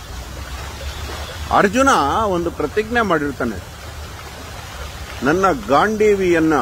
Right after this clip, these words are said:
ನನ್ನ ಬಿಲ್ಲು ಬಾಣ, ಬಾಣ ಬಿಲ್ಲು, ಬಿಲ್ಲಿದೆಯಲ್ಲ ಗಾಂಡೀವಿ,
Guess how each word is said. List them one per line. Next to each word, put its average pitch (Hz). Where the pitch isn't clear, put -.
ನನ್ನ 143
ಬಿಲ್ಲು 196
ಬಾಣ, 151
ಬಾಣ 131
ಬಿಲ್ಲು, 139
ಬಿಲ್ಲಿದೆಯಲ್ಲ 139
ಗಾಂಡೀವಿ, 131